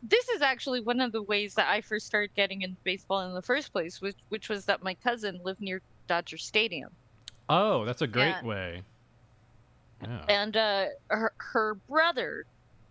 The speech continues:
Speaker 1: was a big, uh, like, fan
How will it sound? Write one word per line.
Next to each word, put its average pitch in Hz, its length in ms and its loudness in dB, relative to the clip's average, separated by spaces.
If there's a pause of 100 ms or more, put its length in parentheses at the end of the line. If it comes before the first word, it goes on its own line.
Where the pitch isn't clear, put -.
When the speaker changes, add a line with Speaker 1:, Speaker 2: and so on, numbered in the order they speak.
(120)
Speaker 1:
was 226 260 0
a 233 80 -2
big, 214 380 0 (380)
uh, 185 720 2 (400)
like, 180 340 0 (180)
fan 180 420 2